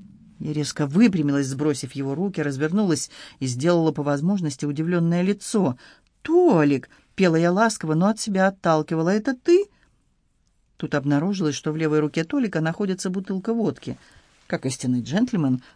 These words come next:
Толик помнил, что дама хотела выпить. Он широко развел руки в стороны,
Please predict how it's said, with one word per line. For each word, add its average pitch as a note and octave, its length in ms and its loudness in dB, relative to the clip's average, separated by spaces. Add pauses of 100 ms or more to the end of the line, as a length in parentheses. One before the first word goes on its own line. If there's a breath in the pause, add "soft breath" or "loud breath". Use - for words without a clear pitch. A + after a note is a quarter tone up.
(140)
Толик C#3 320 -2
помнил, B3 460 4
что - 180 -2
дама C#3 260 2
хотела D#3 420 0
выпить. D3 440 -2 (460)
Он C#3+ 100 -4
широко D#3+ 340 0
развел D3 300 2
руки C#3+ 220 -4
в C3 60 -8
стороны, G3 460 -2